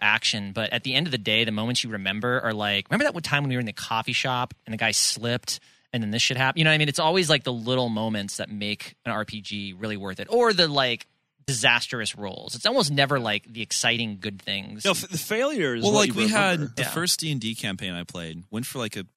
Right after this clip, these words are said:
Speaker 3: a solid year.
Speaker 1: Yeah.
Speaker 3: Um, and we ended up, like, founding a kingdom and shit and becoming, like, royal advisors. It's great. But the thing I remember most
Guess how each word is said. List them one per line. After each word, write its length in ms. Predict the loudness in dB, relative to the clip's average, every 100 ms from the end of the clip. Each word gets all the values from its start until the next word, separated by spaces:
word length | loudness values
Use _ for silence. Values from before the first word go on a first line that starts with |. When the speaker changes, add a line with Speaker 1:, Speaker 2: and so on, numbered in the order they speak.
| -6
Speaker 3:
a 60 | -2
solid 380 | 0 -2 -4
year. 500 | -8 -6 -6 -6 -10 -6
Speaker 1:
Yeah. 260 | -4 -4 -8 _ _ _ _ -6
Speaker 3:
Um, 360 | -4 -4 -4
and 100 | -2
we 80 | -2
ended 140 | -2
up, 40 | -4
like, 200 | -8 -10 _ _ _ _ _ _ _ -8
founding 320 | -4 -4 -4
a 60 | -6
kingdom 420 | -6 -6 -6 -6
and 140 | -8
shit 240 | -8 -8 -10
and 80 | -10
becoming, 280 | -10 -8
like, 80 | -6
royal 140 | -6 -6
advisors. 460 | -6 -6 -8 -10
It's 100 | -8
great. 240 | 0 0 0 -8 -20 _
But 100 | -2
the 40 |
thing 140 | 0 0
I 40 |
remember 260 | 2 0 0
most 460 | 2 2 2 -2